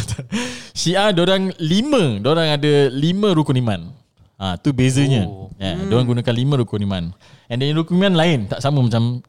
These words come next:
Speaker 1: our, macam ikut ahli sunnah wal jamaah punya rukun iman lah. Okay?
Speaker 2: Cerita sikit.
Speaker 1: Cerita. So the first one is tauhid. Tauhid samalah. Diorang tetap mengaku Allah itu satu.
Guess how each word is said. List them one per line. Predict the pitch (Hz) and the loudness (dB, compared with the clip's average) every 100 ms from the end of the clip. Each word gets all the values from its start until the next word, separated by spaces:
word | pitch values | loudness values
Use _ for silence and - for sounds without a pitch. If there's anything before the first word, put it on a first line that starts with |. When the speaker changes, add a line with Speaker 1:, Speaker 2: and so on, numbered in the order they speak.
| _ _ _ _ | _ _ _ _
Speaker 1:
our, | 117 131 123 120 117 117 107 | 0 2 2 0 0 -2 -2
macam | 117 120 113 104 _ | -2 -2 -4 -6 _
ikut | 123 - | -12 -6
ahli | 113 | -4
sunnah | 117 120 113 | -2 0 0
wal | 107 | 0
jamaah | 110 107 | -2 -4
punya | 101 101 98 | -2 -2 -2
rukun | 98 98 | -2 -2
iman | 101 120 | -2 -2
lah. | 92 _ _ | -4 _ _
Okay? | - 143 - - - | -10 -10 -10 -20 -16
Speaker 2:
Cerita | 120 135 156 147 | -14 -12 -10 -10
sikit. | 147 151 _ | -10 -16 _
Speaker 1:
Cerita. | - 208 208 208 151 101 - | -2 -2 0 2 0 0 -10
So | - 190 | -8 -6
the | 165 | -4
first | 226 - | -4 -2
one | 247 | 0
is | 180 | 0
tauhid. | 165 156 165 - | 2 2 0 -4
Tauhid | - 139 170 185 - - | -2 2 4 2 -2 -4
samalah. | 135 139 156 120 92 | 0 2 2 2 0
Diorang | 104 117 123 | 0 0 0
tetap | - | -2
mengaku | 117 117 117 143 | -2 -2 -2 -2
Allah | 113 113 | 0 0
itu | 104 101 | 0 -2
satu. | 98 123 180 | -2 -4 -6